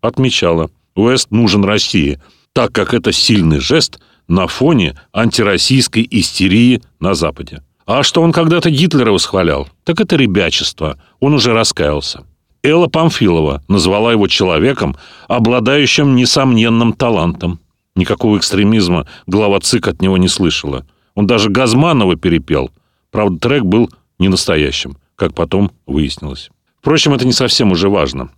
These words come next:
Видимо, проблем не будет, и концерт состоится. Действительно,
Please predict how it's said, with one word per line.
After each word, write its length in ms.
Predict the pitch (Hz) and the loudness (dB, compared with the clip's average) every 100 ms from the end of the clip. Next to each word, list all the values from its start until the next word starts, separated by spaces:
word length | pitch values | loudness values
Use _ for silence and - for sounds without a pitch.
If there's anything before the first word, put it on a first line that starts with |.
| - | -2
Видимо, 300 | 143 160 139 | 0 2 2
проблем 380 | 131 127 131 123 | 0 2 2 2
не 100 | 123 | 2
будет, 420 | 90 65 60 _ - | 0 -2 -6 _ -10
и 80 | 78 | -2
концерт 380 | 107 - 98 | -2 0 -2
состоится. 640 | 104 - 117 107 71 - 73 _ _ | -4 -2 0 0 -2 -6 -16 _ _
Действительно, 720 | 98 156 208 143 104 87 71 | -2 0 0 0 0 -2 -4